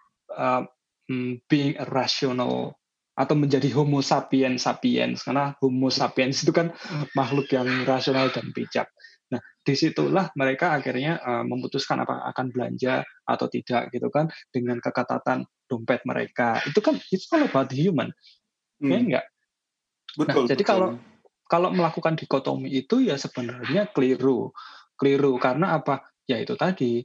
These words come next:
Speaker 1: kalau pabrik-pabrik itu isinya mesin sih nggak apa-apa. Isinya kan
Speaker 2: Hmm.
Speaker 1: semuanya bukan
Speaker 2: Manusia.
Speaker 1: mesin,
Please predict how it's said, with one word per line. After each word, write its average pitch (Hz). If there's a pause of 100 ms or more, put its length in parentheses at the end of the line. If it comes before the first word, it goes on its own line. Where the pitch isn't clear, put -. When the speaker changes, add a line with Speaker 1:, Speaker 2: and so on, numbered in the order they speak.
(160)
Speaker 1:
kalau 117 (280)
pabrik-pabrik 127
itu 139
isinya 127
mesin 156
sih 240
nggak -
apa-apa. - (160)
Isinya 220
kan 285
Speaker 2:
Hmm. 285
Speaker 1:
semuanya 196 (560)
bukan 139
Speaker 2:
Manusia. 156
Speaker 1:
mesin, 123